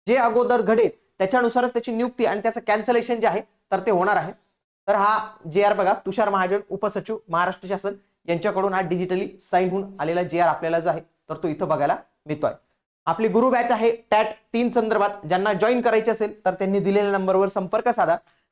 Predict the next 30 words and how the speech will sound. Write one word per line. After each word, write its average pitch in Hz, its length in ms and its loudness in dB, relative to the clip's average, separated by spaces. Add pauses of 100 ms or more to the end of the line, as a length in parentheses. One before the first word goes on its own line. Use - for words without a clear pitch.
तसेच 226 300 0
अशाच 262 380 -2
माहितीपूर्ण 214 440 0
व्हिडिओसाठी 208 580 0
आपल्या 175 320 -2
इन्फिनिटी 226 500 0
स्पर्धा 202 320 -2
परीक्षा 196 300 -4
अकॅडमीच्या 190 460 -4
YouTube 196 340 0
चॅनलला, 160 360 -2 (400)
तसेच 233 240 0
आमचं 220 220 0 (120)
Telegram 233 360 4
चॅनेल 220 220 2
पण 214 160 -2
आहे, 202 100 -4 (120)
त्याला 196 180 2
देखील 196 340 0
तुम्ही 196 160 -4
नक्की 196 240 -2
जॉईन 196 240 2
करून 190 180 0
ठेवा. 175 160 0
तिथं 175 220 -6
आपण 196 240 -2
सर्व 170 240 -4
अपडेट 156 440 -2
जे 180 80 0
आहे 147 140 -2